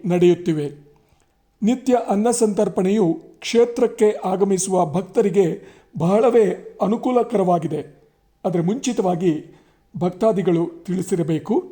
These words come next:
ಮಹಾವಿಷ್ಣುವಿನ ದಶಾವತಾರ, ರಾಮಾಯಣದ ದೃಶ್ಯಾವಳಿ ಮುಂತಾದ ಸುಂದರ ಕೆತ್ತನೆಗಳಿಂದ ಕೂಡಿ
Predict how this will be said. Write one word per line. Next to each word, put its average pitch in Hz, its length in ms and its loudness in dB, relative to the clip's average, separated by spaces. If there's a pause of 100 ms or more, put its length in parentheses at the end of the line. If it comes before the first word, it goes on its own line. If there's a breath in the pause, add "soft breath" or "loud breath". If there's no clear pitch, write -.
(1600)
ಮಹಾವಿಷ್ಣುವಿನ 233 880 2 (340)
ದಶಾವತಾರ, 175 680 0 (760 soft breath)
ರಾಮಾಯಣದ 226 840 2
ದೃಶ್ಯಾವಳಿ 170 720 0 (500 soft breath)
ಮುಂತಾದ 202 640 2
ಸುಂದರ 262 460 0
ಕೆತ್ತನೆಗಳಿಂದ 196 680 0
ಕೂಡಿ 202 400 -2